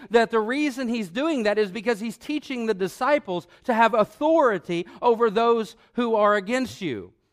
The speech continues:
to even submit to that authority, knowing that you're in the will of God.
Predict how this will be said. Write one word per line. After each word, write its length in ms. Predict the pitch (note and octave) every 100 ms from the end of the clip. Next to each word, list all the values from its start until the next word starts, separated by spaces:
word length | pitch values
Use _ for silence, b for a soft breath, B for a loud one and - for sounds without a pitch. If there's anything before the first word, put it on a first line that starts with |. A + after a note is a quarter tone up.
| _ _
to 120 | -
even 240 | B3 B3 A#3
submit 640 | - G#3+ G3+ A#3+ C4+ G3
to 120 | -
that 200 | A3 G#3+
authority, 500 | G#3+ G#3+ C#4+ B3+ F#3
knowing 340 | F#3 G#3+ A3 G#3+
that 120 | G#3+
you're 160 | G3+ G#3
in 80 |
the 80 | G#3
will 180 | G#3 A3
of 120 | G#3
God. 400 | A#3 B3 F#3 A#2+